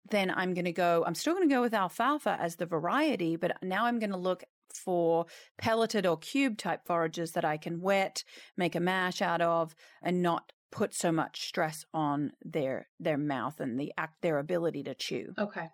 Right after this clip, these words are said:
Speaker 2: excellent. And you mentioned this just a couple minutes ago, but what is quitting and what horses do this?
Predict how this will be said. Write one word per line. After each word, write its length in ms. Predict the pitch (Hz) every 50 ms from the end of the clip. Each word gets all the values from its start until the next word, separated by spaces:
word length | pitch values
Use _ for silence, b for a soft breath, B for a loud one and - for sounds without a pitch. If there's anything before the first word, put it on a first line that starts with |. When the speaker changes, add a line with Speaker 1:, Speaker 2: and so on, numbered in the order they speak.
| _ _ _ _
Speaker 2:
excellent. 420 | 302 196 185 - - 190 165 156 - - _ _ _ _ B B B B B B B B
And 160 | B 247 226 202
you 120 | 240 277
mentioned 460 | 277 262 262 294 294 - 320 285 262
this 180 | 226 220 214 -
just 220 | - 190 196 -
a 60 | 208
couple 240 | 208 - 202 - 202
minutes 340 | 190 170 170 175 175 170 -
ago, 340 | 185 170 160 156 156 165 160 -
but 220 | 170 170 - - - 190 -
what 220 | - 214 285 285 -
is 200 | 311 294 - -
quitting 500 | - - 220 190 170 151 135 143 156 170 - _ _ _ _ _ _
and 400 | 196 185 175 175 170 165 165 165 - _ _ _ _
what 220 | - 226 220 220
horses 380 | 202 240 269 254 247 233 202 -
do 180 | - 190 175 160
this? 420 | 143 135 151 - - - - -